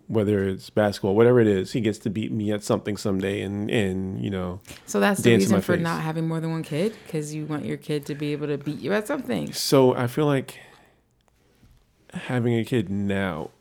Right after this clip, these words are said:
Speaker 1: is beyond that tipping point.
Speaker 2: Sorry.
Speaker 1: Were you actually trying to do that quietly?
Speaker 2: What was it? <laughs> Sometimes if you get it right. Never mind.
Speaker 1: Anyway, um, yeah, there's a part of me that,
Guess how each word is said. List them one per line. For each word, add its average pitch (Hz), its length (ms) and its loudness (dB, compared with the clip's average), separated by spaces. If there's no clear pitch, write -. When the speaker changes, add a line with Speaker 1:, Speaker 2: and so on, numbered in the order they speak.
Speaker 1:
is 104 280 -2
beyond 104 460 -2
that 110 120 -2
tipping 127 300 -4
point. 151 260 0
Speaker 2:
Sorry. - 240 -20
Speaker 1:
Were 110 120 0
you 123 140 2
actually 131 200 -2
trying 104 160 0
to 101 40 -4
do 95 120 -4
that 101 140 -4
quietly? 110 480 -4
Speaker 2:
What 277 140 2
was - 380 -2
it? - 80 -6
<laughs> - 240 0
Sometimes 254 760 4
if 190 120 0
you 220 60 0
get 202 240 8
it - 60 -2
right. 202 500 -2
Never - 120 -12
mind. - 160 -8
Speaker 1:
Anyway, - 300 0
um, 104 340 2
yeah, 143 220 6
there's 117 220 2
a 123 40 -2
part 131 220 2
of 135 60 2
me 131 80 4
that, 107 200 0